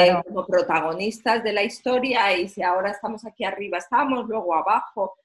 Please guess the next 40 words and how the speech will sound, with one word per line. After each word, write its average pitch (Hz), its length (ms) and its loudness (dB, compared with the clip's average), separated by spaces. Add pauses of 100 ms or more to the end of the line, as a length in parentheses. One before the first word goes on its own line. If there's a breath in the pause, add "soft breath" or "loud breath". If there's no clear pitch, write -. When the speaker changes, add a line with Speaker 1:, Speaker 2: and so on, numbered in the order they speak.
(140)
Speaker 2:
Yo 190 200 2
Speaker 1:
Sí. 180 80 0
Speaker 2:
siempre 208 360 -4
digo, 214 500 -2 (100)
eh, - 760 -4
que 175 100 -6
es - 240 -12
un, 175 200 -16 (200)
una 185 160 -6 (240)
cosa 190 220 -6
que 208 80 -8
me 175 120 -10
encanta 220 380 -2
y 196 80 -6
que 180 120 -4
toda 196 200 0
la 190 160 -2
gente 196 340 -10
con 190 140 -8
la 180 160 -4
que 180 80 -10
trabajo, 185 400 -2
de 185 120 -4
que 180 220 -2
es, 208 120 -10 (260)
vámonos 226 600 0
abajo, 196 800 -2 (260)
si-, 185 240 0
vamos, 175 280 -2
sentémonos 220 880 -6
en 196 160 -6
una 202 160 -2
butaca 214 520 0
a 214 80 -4
comer 180 280 -6
palomitas 175 760 -4 (100)
y - 220 -2
vamos 226 360 2
Speaker 1:
<laughs> - 40 -10
Speaker 2:
a 208 80 2